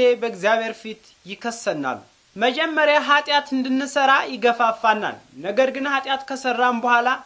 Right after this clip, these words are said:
«እነሆ አሁን ወደ እግዚአብሔር ለመቅረብ አትችሉም» ይልናል። እንዴት ከዚህ ችግር ልናመልጥ እንችላለን? የምናመልጥበት መንገድ ኃጢአታችን ሁሉ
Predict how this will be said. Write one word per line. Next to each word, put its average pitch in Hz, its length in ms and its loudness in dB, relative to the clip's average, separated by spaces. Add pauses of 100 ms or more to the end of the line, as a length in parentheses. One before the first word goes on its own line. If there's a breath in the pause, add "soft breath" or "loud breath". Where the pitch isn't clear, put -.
(100)
«እነሆ 285 280 0 (120)
አሁን 196 340 2 (440 soft breath)
ወደ 220 180 0
እግዚአብሔር 262 540 2
ለመቅረብ 254 540 0
አትችሉም» 220 720 -4 (160)
ይልናል። 127 420 -8 (420)
እንዴት 302 380 4
ከዚህ 302 360 4
ችግር 277 360 -4
ልናመልጥ 269 580 0
እንችላለን? 247 680 0 (480)
የምናመልጥበት 269 1000 -2
መንገድ 269 500 -2
ኃጢአታችን 254 720 -2
ሁሉ 233 280 -4